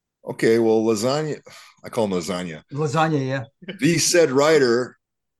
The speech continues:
Speaker 1: had proposed to him, like, basically, like, "I want to make out with you," or "I wanna," and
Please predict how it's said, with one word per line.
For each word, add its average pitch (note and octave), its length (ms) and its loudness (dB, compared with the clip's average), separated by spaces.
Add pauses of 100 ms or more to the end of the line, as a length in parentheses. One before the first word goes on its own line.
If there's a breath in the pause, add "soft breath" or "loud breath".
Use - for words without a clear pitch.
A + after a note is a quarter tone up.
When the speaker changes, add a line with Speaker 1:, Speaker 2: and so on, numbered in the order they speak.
(100)
Speaker 1:
had B2 200 -2
proposed C3 520 0
to A#2 100 -2
him, C3+ 260 -4
like, F#2+ 220 -10
basically, A2 580 -4
like, F#2+ 260 -4 (260)
"I G2 100 -8
want A2 300 -4
to G2 40 -12
make G#2 240 -6
out A#2+ 220 0
with A2 160 -8
you," G#2 280 -6
or F2+ 140 -4
"I F#2+ 60 -2
wanna," G2 480 -4 (2000)
and F#2+ 460 -14